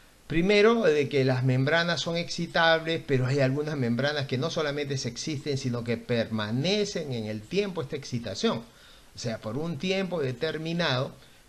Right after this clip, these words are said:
pues, eh, que no debe ser mucho, obviamente, eh, se mantiene este estímulo, esta excitación, entonces se conduce. ¿Cómo se produce eso y, y qué relación tiene con la biofísica? Pues, o, la,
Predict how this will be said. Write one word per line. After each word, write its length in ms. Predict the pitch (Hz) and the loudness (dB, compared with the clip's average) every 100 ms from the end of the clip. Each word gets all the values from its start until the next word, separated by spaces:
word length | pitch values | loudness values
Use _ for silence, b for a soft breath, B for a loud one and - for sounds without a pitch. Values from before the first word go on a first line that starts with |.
| - | -12
pues, 320 | 101 95 - | -12 -10 -8
eh, 320 | 87 82 - | -8 -8 -10
que 120 | - 107 | -8 -2
no 140 | 135 | 0
debe 240 | 180 143 | 0 -2
ser 200 | - 139 | -2 -2
mucho, 600 | 135 147 170 135 123 - - | 2 4 4 4 0 -2 -2
obviamente, 720 | 117 113 139 139 117 135 147 B B B - | -2 -2 0 0 0 -2 -8 B B B -8
eh, 540 | 120 113 107 104 107 - | -2 0 0 -2 -4 -6
se 220 | - 135 | -2 0
mantiene 760 | 123 123 117 180 233 190 139 | 0 0 -2 2 2 2 -2
este 260 | 139 - 131 | -4 -2 -2
estímulo, 680 | 127 - 226 208 120 101 101 - | -2 -2 2 2 0 -4 -8 -10
esta 260 | 127 - 139 | -10 -4 -4
excitación, 800 | 135 - 131 123 117 160 151 131 | -4 -6 -4 -4 -4 -4 -4 -4
entonces 480 | 117 135 135 139 | -4 -4 -4 -4
se 140 | - - | -4 -6
conduce. 640 | 98 101 123 135 - 67 - B B B B B - | -6 -6 -6 -6 -8 -12 -16 B B B B B -2
¿Cómo 360 | 240 277 233 | 2 2 0
se 180 | 135 117 | -2 -4
produce 640 | 110 107 143 160 139 139 135 | -4 -4 -4 -4 0 0 0
eso 300 | 131 110 117 | -2 -6 -2
y, 440 | 117 113 113 113 B B | 0 0 -2 -8 B B
y 120 | 127 | -8
qué 200 | 117 151 | -2 0
relación 600 | 165 143 104 - 143 139 | 0 -2 -4 -4 -6 -4
tiene 260 | 131 131 127 | -2 -2 -2
con 140 | 104 | -4
la 100 | 98 | -6
biofísica? 640 | 95 98 - 208 - 92 - B B B B - | -6 -8 -6 -6 -6 -10 -16 B B B B -12
Pues, 220 | 117 131 | -8 -4
o, 140 | 135 117 | -4 -4
la, 280 | 107 98 | -4 -6